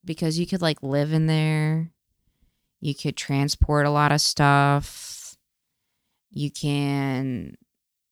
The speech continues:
like, drive wherever, and you don't have to worry about anything with a minivan. They're so reliable. They're so cheap. However, they do have a stigma.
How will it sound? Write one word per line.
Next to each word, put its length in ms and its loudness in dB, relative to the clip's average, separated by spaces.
like, 360 -10
drive 440 4
wherever, 880 2
and 680 -2
you 80 -2
don't 120 4
have 120 0
to 80 0
worry 300 4
about 260 2
anything 400 -2
with 120 -4
a 40 0
minivan. 380 0
They're 100 0
so 220 4
reliable. 640 4
They're 140 2
so 220 2
cheap. 400 -2
However, 600 8
they 100 6
do 120 8
have 100 8
a 60 2
stigma. 580 2